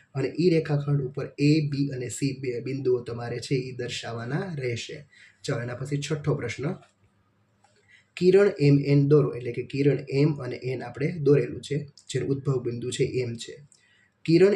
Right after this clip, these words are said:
એમ એન ની ઉપર એક્સ, વાય દર્શાવો, એટલે એક્સ અને વાય આપણે ગમે ત્યાં આપણે દર્શાવી શકીએ, ઈ, અ, કિરણ ઉપર જ. અને કિરણ એમ એન ઉપર ન હોય તેવા બિંદુઓ પી અને ક્યુ, એટલે કે ઈ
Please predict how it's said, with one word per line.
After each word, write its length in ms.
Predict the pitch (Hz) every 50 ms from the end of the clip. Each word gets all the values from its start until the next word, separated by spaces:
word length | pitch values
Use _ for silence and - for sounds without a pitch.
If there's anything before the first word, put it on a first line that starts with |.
| - 147
એમ 180 | 151 151 156
એન 80 | 160 175
ની 120 | 180 156
ઉપર 360 | 139 143 143 143 160 147 - - 143
એક્સ, 300 | 151 143 - - - 135
વાય 100 | 120 113
દર્શાવો, 380 | 117 120 117 - - 113 110
એટલે 120 | 113 113 - -
એક્સ 300 | 139 151 143 - - 117
અને 100 | 123 123
વાય 220 | 117 123 123 117
આપણે 280 | 113 113 117 135 131 127
ગમે 280 | 143 147 147 131 120
ત્યાં 160 | 117 117 113 113
આપણે 140 | - 139 127
દર્શાવી 400 | 143 147 147 - - 120 117 113
શકીએ, 300 | - 120 - - 123 -
ઈ, 320 | - 131 143 175 185 - - - - - _ -
અ, 120 | 123 127 147
કિરણ 320 | - 156 156 156 147 131
ઉપર 320 | 120 113 113 113 110 107
જ. 40 | - - - - _ _ _ _ _ _
અને 360 | - 156 160 147 131 - - - -
કિરણ 280 | 147 156 156 175 185 190 190 -
એમ 160 | 147 151 170
એન 120 | 165 151
ઉપર 220 | 147 147 - 160 160
ન 120 | 175 190
હોય 280 | 190 180 139 127 117 117
તેવા 240 | - 160 165 160 131
બિંદુઓ 360 | 123 127 120 117 127 123 123
પી 280 | - - 180 170 147
અને 220 | 135 - 120 120 120
ક્યુ, 200 | - - 151 123
એટલે 220 | 117 117 123 123
કે 120 | 113 - 117
ઈ 380 | - - 139 151 185 185 -